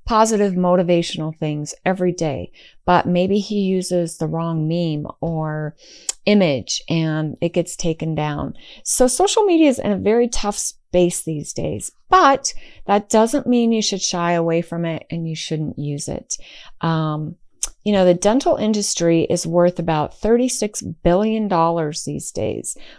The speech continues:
which is crazy. Um, so there's, there's a lot of profit to be had out there. Um, and social media marketing can really help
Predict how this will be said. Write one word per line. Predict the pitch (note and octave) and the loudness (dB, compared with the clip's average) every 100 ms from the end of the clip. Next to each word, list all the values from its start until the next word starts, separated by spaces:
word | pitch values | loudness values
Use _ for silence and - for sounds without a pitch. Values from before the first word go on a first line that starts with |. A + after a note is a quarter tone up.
| - | -4
which | F3+ F3 | -2 0
is | E3+ - | -4 -4
crazy. | - F3 E3+ E3+ - G2 - - - - | 0 0 0 -2 -6 -6 -10 -20 -16 -6
Um, | E3 D#3+ D#3 D3+ E3 | -4 -2 -4 -6 -8
so | - F#3 | -6 0
there's, | F3 E3+ - - - | 2 2 -2 -10 -4
there's | D#3+ D#3+ | -4 -2
a | D#3+ | -4
lot | E3 G3 B3 D4+ | -2 0 0 0
of | D4+ | -2
profit | - A#3+ A#3+ A#3+ | 0 0 0 -6
to | G#3+ | -4
be | A3 | -2
had | G#3+ G3+ G3 | -2 0 0
out | G3 F#3 - | 0 -2 -2
there. | F3 F3 F3 - - - - _ | -2 0 -2 -4 -16 -20 -20 _
Um, | E3+ E3 E3 D#3 D#3 - - _ _ - - _ | -6 -4 -4 -6 -8 -12 -20 _ _ -14 -14 _
and | F#3 F#3+ | -4 -2
social | - C4+ D4+ D#4+ | 0 0 2 2
media | C4+ A#3 A3 G#3+ | 4 4 4 2
marketing | G3 F3+ F#3+ G#3 F3 D#3+ D#3 D#3+ | 2 0 0 0 -2 -2 -4 -6
can | E3+ E3+ | -6 -4
really | E3+ F#3 G3 G3+ | -2 -2 -2 -4
help | - F3+ F3 - | -6 -6 -6 -6